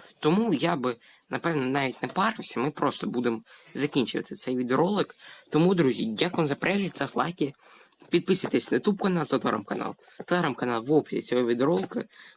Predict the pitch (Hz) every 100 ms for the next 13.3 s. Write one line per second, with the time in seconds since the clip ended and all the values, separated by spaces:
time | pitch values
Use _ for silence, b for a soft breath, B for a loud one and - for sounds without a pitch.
0 | - - 190 - 147 - 156 - 165 143
1 | 135 139 127 113 143 127 117 151 180 175
2 | - - - - B B B 165 214 196
3 | 190 185 - 127 113 113 123 156 156 -
4 | - 110 101 147 170 156 135 104 - -
5 | 127 - 110 113 110 117 113 113 120 120
6 | - - _ b b _ _ _ _ -
7 | - - 151 135 110 117 156 175 123 113
8 | - _ B B - 147 143 135 117 113
9 | 120 - 110 107 - - 120 147 180 131
10 | B B B 135 127 120 101 - 98 -
11 | b b - - 190 180 170 - 117 127
12 | 160 139 131 135 - 107 110 113 110 -
13 | 170 285